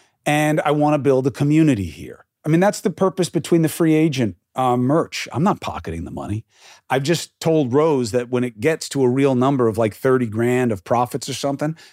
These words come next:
then I'll come back to you and say, "Hey, let's, uh, do a poll here of the top three charities in this poll." I'll give it f-, five days. And at the end of the five days, I'll see what the three charities are. We'll give the money away.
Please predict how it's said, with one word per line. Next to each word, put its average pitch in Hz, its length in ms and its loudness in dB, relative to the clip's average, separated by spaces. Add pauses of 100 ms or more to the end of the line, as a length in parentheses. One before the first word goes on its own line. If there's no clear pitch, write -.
then 135 580 -2 (520)
I'll 135 220 2
come 139 180 -2
back 156 240 0
to - 100 -8
you 143 40 -2
and 123 80 -8
say, 143 160 0
"Hey, 147 260 0 (220)
let's, 143 300 -2
uh, 165 100 4
do 156 180 0
a 147 40 0
poll 156 340 0
here 135 300 2
of 117 80 -2
the 120 80 -4
top 135 320 -2
three 139 220 -2
charities 127 760 -2 (400)
in 131 120 2
this 123 180 2
poll." 131 440 2
I'll 123 60 0
give 120 200 0
it 123 180 -2 (360)
f-, - 340 -12
five 135 300 0
days. 135 400 2
And 123 120 -2
at 123 100 -2
the 131 80 0
end 139 100 2
of 139 40 2
the 127 60 -6
five 135 240 0
days, 131 200 0
I'll 120 60 -4
see 143 120 -4
what 127 120 -2
the 120 60 -8
three 131 180 -4
charities 190 480 0
are. 165 100 2
We'll 139 100 -2
give 123 120 -6
the 113 60 -4
money 107 220 -2
away. 67 200 -12